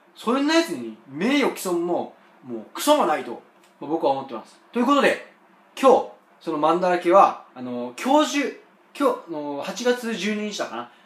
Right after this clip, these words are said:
八月十二日の、あのー、今日の十一時五十九分までに、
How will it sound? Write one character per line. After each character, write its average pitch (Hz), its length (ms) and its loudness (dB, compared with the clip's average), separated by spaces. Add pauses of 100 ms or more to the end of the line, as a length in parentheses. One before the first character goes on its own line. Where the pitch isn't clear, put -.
(120)
八 262 340 -6
月 262 400 -2
十 240 240 -2
二 247 100 0
日 233 260 -2
の、 277 340 2 (240)
あ 131 80 -12
の 127 240 -10
ー、 - 40 -16
今 - 140 6
日 - 40 4
の - 120 -4 (220)
十 233 260 0
一 240 220 -4
時 202 60 -4
五 170 140 4
十 185 200 -2
九 208 180 -6
分 170 160 -2
ま 139 120 -6
で 135 100 -2
に、 208 320 -4